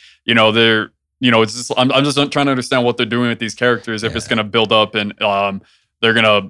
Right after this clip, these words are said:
Speaker 1: like, have something connected to, like, the M C U or, like, at least bring Spider-Man involved. They have to do that at some point. Otherwise, like, I won't say I don't wanna see these films, but it's gonna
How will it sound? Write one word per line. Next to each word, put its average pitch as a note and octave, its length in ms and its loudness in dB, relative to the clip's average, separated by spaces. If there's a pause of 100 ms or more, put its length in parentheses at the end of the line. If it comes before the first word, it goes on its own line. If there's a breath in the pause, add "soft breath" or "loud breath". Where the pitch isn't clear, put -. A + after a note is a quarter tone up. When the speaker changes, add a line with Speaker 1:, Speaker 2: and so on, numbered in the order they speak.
Speaker 1:
like, G#2 360 0
have A2+ 260 0
something A2+ 240 -4
connected A2 400 -4
to, G#2+ 140 -6
like, G2+ 220 -4
the - 120 -6
M G#2+ 80 -4
C G#2+ 160 -10
U B2 260 0
or, A2+ 160 2
like, G#2 200 0
at G#2 100 0
least A2+ 240 -6
bring A2+ 220 -4
Spider-Man A2+ 420 0
involved. G#2+ 300 0
They A#2+ 60 4
have D#3 180 2
to C3+ 80 -10
do A#2+ 140 -2
that A2 180 2
at G2+ 80 -4
some A#2 200 -4
point. G#2 220 -4
Otherwise, G#2+ 560 2
like, G2+ 260 -2 (440 soft breath)
I B2+ 100 4
won't E3+ 140 0
say F3+ 120 0
I E3 40 2
don't B2 200 0
wanna A#2+ 160 -2
see C3 200 -2
these D3 180 -2
films, D3+ 320 -4
but A2 180 0
it's A2+ 200 -2
gonna G#2+ 420 2